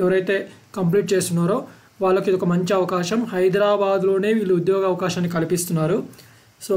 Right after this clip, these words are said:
కాబట్టి ఇది ఒక అవకాశాన్ని మీరందరూ కూడా సద్వినియోగం అయితే చేసుకోండి. So ఈ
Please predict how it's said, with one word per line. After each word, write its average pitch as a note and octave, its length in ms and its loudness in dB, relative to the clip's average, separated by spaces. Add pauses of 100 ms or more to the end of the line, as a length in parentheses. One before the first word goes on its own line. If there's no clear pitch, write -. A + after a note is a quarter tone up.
కాబట్టి F#3+ 360 0
ఇది F#3+ 120 2
ఒక F#3 120 -4 (480)
అవకాశాన్ని G3+ 580 0
మీరందరూ F#3 360 2
కూడా G#3+ 140 2 (380)
సద్వినియోగం F#3 560 2
అయితే F3+ 140 -2 (100)
చేసుకోండి. E3+ 420 -2 (560)
So G#3+ 100 0 (280)
ఈ - 20 -2